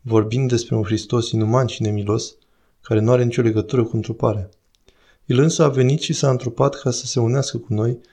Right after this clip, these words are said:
și să trăiască ceea ce noi trăim. Permiteți-mi să spun,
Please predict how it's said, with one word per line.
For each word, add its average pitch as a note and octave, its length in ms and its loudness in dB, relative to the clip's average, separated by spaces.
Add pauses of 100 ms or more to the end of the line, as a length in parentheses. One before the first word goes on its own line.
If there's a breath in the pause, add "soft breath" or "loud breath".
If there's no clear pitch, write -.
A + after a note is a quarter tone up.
(140 soft breath)
și - 120 -14
să - 100 0
trăiască B2 500 2
ceea A#2+ 200 0
ce A#2 100 -2
noi A#2+ 200 0
trăim. G2 440 -4 (760 soft breath)
Permiteți-mi A2+ 560 2
să - 120 -2
spun, G#2+ 420 -4